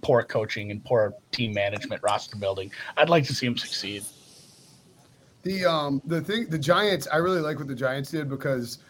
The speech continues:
Speaker 2: they sort, and, like, they, nobody's really talked about this, but the Bills have been successful. I mean, obviously, 'cause Josh Allen is great, and then that helps things. But they, you know, they went to the playoffs without him. Um, they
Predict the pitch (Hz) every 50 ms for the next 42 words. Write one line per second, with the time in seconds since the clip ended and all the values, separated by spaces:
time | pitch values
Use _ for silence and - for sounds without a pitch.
0 | - _ _ _ _ - 135 156 156 160 151 151 147 - - - - 185 185 160
1 | 156 160 147 151 143 - - 147 139 139 143 160 156 147 147 160 170 165 165 160
2 | 147 - - 165 156 151 143 131 139 139 147 156 175 170 170 175 170 170 - 147
3 | 135 135 135 - _ _ _ _ _ - 151 151 135 - 185 208 220 214 196 214
4 | 170 170 156 139 - 139 - 180 170 147 - - 135 123 131 156 180 190 185 180
5 | 165 139 147 143 127 135 123 117 143 131 123 - 151 127 120 123 120 120 110 104
6 | - 156 170 151 131 131 120 123 127 127 127 127 127 131 127 120 135 135 131 -
7 | - 127 113 110 113 - 135 123 143 147 156 - 175 175 156 165 180 208 220 220
8 | 185 120 - 180 185 160 143 - 120 135 160 233 240 127 113 110 110 - - -
9 | - - _ _ 143 147 143 139 135 131 135 139 151 170 196 196